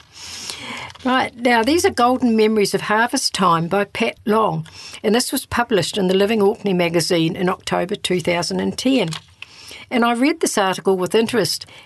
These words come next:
as it brought back memories to me of harvest time in the nineteen fifties when we lived on a farm in North Otago.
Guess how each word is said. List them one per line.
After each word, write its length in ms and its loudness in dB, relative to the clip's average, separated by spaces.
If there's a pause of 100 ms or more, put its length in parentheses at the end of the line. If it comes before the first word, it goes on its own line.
as 140 0
it 140 -4
brought 240 -2
back 240 -2
memories 460 2
to 120 -2
me 260 2
of 120 -2
harvest 500 0
time 340 2
in 140 0
the 80 6
nineteen 400 2
fifties 540 -2 (280)
when 200 2
we 120 4
lived 280 -2
on 100 0
a 60 0
farm 340 0
in 140 -2
North 220 0
Otago. 580 -2